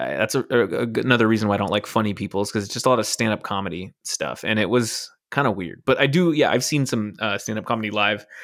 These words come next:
Excuse me. And I really enjoyed that. I thought it was funny. And I think that there were little moments that were, 'cause, I mean, these people are improvising things too. So, um,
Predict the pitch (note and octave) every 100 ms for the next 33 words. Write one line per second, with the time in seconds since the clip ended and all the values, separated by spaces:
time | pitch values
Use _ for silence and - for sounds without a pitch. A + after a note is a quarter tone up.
0 | - _ _ _ _ - _ _ - D3+
1 | B2 F#2+ _ _ - C#3 A#2+ G#2+ G2 F#2
2 | - B2 C3+ B2 A2 G#2 F#2 A2 G#2 A2+
3 | B2+ G2 - G2 G2 - - G#2 E2+ F2
4 | - G#2+ G2 G2+ G#2 A2 A2 G#2 G#2 G#2+
5 | G#2+ G2 F#2 - G#2 - C#3+ E3 D#3 C#3+
6 | C#3+ D#3 A#2 G2+ B2+ G#2+ F#2 F#2+ F#2+ F#2+
7 | F#2 - C3 G2+ G2+ A#2 - F#2+ E2+ -
8 | G2 D#2+ D#2